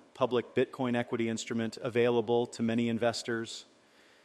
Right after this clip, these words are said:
Demand exceeded supply, but supply couldn't quickly adjust to demand given the side door path to offering G B T C shares. Hedge funds piled into this arbitrage trade, uh, with, uh, leverage in twenty twenty and twenty twenty-one, betting that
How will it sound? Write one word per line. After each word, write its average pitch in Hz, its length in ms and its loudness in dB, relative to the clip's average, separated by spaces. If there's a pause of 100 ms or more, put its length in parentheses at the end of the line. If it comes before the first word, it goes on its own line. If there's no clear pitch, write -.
(120)
Demand 131 440 4
exceeded 131 400 0
supply, 123 540 6
but 123 200 -2
supply 135 360 4
couldn't 147 380 0
quickly 147 340 2
adjust 123 520 2
to 135 60 -8
demand 120 480 0
given 120 260 2
the 110 60 -2
side 120 380 2
door 117 180 2
path 117 360 -2
to 131 100 -2
offering 123 520 0
G 120 160 0
B 120 140 0
T 120 200 -8
C 120 240 -6
shares. 110 560 -2 (920)
Hedge 139 220 6
funds 123 300 4
piled 135 420 8
into 123 180 2
this 113 180 0
arbitrage 117 720 2
trade, 113 460 -2 (400)
uh, 113 380 2
with, 120 340 0
uh, 110 320 6
leverage 117 520 4
in 110 80 0
twenty 120 280 -2
twenty 120 340 0
and 110 100 -2
twenty 117 220 -2
twenty-one, 110 500 0
betting 120 360 4
that 113 300 2